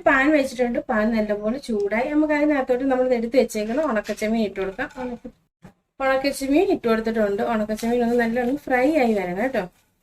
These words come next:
നല്ലപോലെ ഒന്ന് ചൂടായി ഒന്ന് മൊരിഞ്ഞ് അതിൻ്റെ ആ വാലുമൊക്കെ അങ്ങ്, വാലും കൊമ്പൊക്കെ അങ്ങ് ഒടിഞ്ഞു പോകും ചൂടാവുമ്പോൾ.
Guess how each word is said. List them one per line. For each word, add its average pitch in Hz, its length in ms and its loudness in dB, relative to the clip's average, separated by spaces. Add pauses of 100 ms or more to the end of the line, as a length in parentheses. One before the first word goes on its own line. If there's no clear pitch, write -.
(520)
നല്ലപോലെ 285 360 4
ഒന്ന് 311 180 4
ചൂടായി 247 480 4
ഒന്ന് 240 220 0
മൊരിഞ്ഞ് 220 440 0
അതിൻ്റെ 226 320 2
ആ 226 80 0 (460)
വാലുമൊക്കെ 226 560 0
അങ്ങ്, 220 180 0 (100)
വാലും 220 400 -2 (220)
കൊമ്പൊക്കെ 233 500 4
അങ്ങ് 220 140 2
ഒടിഞ്ഞു 220 300 0
പോകും 175 240 -4
ചൂടാവുമ്പോൾ. 196 560 -4